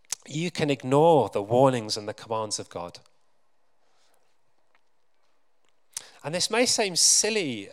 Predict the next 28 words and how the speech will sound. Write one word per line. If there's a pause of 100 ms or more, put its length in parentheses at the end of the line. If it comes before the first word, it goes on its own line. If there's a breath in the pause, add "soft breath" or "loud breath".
uh,
coming
straight
off
of
Genesis
one
and
Genesis
two. (300 loud breath)
We've
got
an
infinite
personal
God (1040 soft breath)
who
has
created
everything
that
exists
out
of
nothing
at
all.
<laughs>